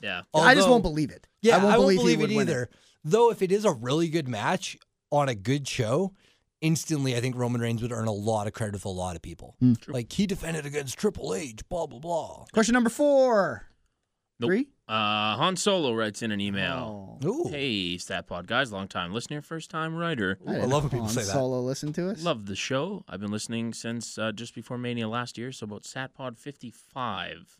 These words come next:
Speaker 2: He should tell us the state of, uh, Star Wars toys in the first two movies.
Speaker 1: Should.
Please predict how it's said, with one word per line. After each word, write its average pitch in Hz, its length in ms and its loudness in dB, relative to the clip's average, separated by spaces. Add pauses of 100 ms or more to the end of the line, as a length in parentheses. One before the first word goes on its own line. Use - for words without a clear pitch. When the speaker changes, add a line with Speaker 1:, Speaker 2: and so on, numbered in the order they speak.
(160)
Speaker 2:
He 175 120 -2
should 165 160 0
tell 170 200 4
us 160 140 -2
the 147 100 -4
state 143 320 -2
of, 131 360 -2
uh, 120 200 -4
Star 127 260 -6
Wars 101 220 -8
toys 113 340 -12
in 113 140 -10
the 117 120 -10
first - 280 -16
two 104 100 -14
movies. 104 300 -14
Speaker 1:
Should. - 100 -20